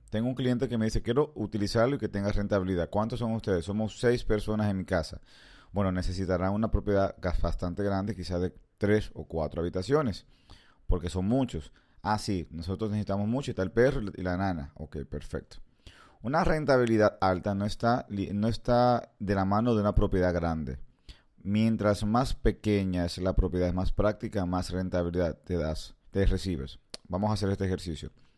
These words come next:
Si tienes quinientos mil dólares para invertir, es mejor comprar cinco propiedades de cien mil que una de quinientos mil, si lo ves desde el punto de vista de inversión.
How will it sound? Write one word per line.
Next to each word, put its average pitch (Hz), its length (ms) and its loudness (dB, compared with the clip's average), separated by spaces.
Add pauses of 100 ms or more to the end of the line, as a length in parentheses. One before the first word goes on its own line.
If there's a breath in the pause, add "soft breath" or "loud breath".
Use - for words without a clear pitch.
(140)
Si 80 120 -8
tienes 107 220 -2
quinientos 110 380 0
mil 110 140 0
dólares 107 260 4
para 101 140 0
invertir, 104 460 -2 (380 soft breath)
es - 140 -4
mejor 107 240 2
comprar 92 320 2
cinco 107 300 -2
propiedades 104 440 4
de 92 80 2
cien 92 220 -2
mil 120 220 -2
que 98 100 2
una 95 180 0
de 92 140 -2
quinientos 87 500 -6
mil, 87 200 -4
si 98 120 -6
lo 95 120 2
ves 101 120 4
desde 107 160 2
el 92 80 -2
punto 101 260 -2
de 92 60 2
vista 98 220 0
de 95 80 2
inversión. 87 540 -2